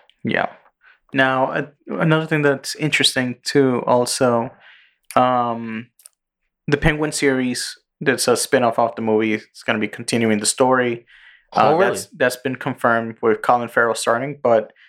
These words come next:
Speaker 2: I thought it was gonna be different.
Speaker 1: they're also in development. Um, they were gonna do a G C P D, uh, T V show about the Gotham Police.
Speaker 2: As well?
Speaker 1: Yeah, but that got, uh, nixed. And, you know, I'm not surprised 'cause, like,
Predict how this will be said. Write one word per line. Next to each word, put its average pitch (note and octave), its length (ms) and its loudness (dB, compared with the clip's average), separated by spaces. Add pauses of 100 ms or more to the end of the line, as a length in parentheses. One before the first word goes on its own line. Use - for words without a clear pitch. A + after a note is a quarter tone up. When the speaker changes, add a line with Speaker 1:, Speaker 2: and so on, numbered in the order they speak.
Speaker 2:
I G2 60 2
thought F2+ 120 -2
it E2 40 4
was E2+ 100 -4
gonna D2 160 -6
be A#1+ 80 -10
different. - 280 -6
Speaker 1:
they're C#3 160 2
also C3+ 360 0
in C3 100 -4
development. A#2+ 720 -2
Um, A2 600 0
they C3 80 4
were B2 60 2
gonna B2+ 160 2
do B2 120 0
a A#2 60 4
G B2 200 -4
C B2 200 -2
P B2 200 0
D, A#2 280 0 (320)
uh, A#2 360 2
T C3+ 180 -6
V B2+ 80 -4
show D#3+ 320 -2 (580)
about A#2+ 280 2
the A2+ 160 0
Gotham A#2 380 -2
Police. A#2 440 -6 (140)
Speaker 2:
As G2+ 180 0
well? C#3+ 300 2 (260)
Speaker 1:
Yeah, A2+ 380 0 (240)
but - 100 0
that A#2+ 200 2
got, A2 340 0
uh, A2+ 220 2
nixed. - 540 -6 (1400)
And, A#2+ 400 0
you D#3+ 60 4
know, C3 80 2
I'm C3 160 -2
not B2+ 180 -2
surprised A#2+ 420 -2
'cause, A#2 200 -2
like, G#2+ 240 0